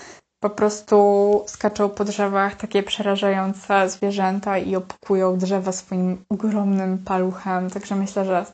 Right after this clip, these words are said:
to też, e, sprawiało, że, że takie wierzenia się pojawiały. Stąd właśnie pewnie to związanie aj-aja ze śmiercią.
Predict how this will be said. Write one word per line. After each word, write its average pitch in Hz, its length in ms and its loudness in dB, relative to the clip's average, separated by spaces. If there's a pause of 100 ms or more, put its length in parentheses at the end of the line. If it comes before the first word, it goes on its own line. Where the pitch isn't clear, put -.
(200)
to - 160 -16
też, 196 340 -4 (840)
e, 196 220 0 (720)
sprawiało, 202 640 2
że, 185 280 -2
że 180 100 -10
takie 190 260 -8
wierzenia 190 440 -4
się - 140 -12
pojawiały. 196 680 4 (840)
Stąd 202 300 0
właśnie 208 320 -2
pewnie 208 400 0
to 202 140 -2
związanie 196 640 -4
aj-aja 190 460 -2
ze 190 140 -10
śmiercią. - 720 -4